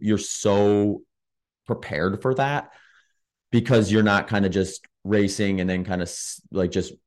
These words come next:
sitting around relaxing and letting, just being able to shut off body and mind.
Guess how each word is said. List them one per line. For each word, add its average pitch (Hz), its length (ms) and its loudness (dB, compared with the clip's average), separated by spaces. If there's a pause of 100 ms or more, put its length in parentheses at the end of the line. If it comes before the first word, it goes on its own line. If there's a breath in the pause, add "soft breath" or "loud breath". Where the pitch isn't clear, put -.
sitting 107 320 0
around 92 380 2
relaxing 87 880 -2
and 87 140 -4
letting, 90 360 0
just - 120 -14
being 110 140 2
able 90 120 0
to - 60 -8
shut 95 260 0
off 90 340 -2
body 85 340 -2
and 95 220 0
mind. 80 440 -4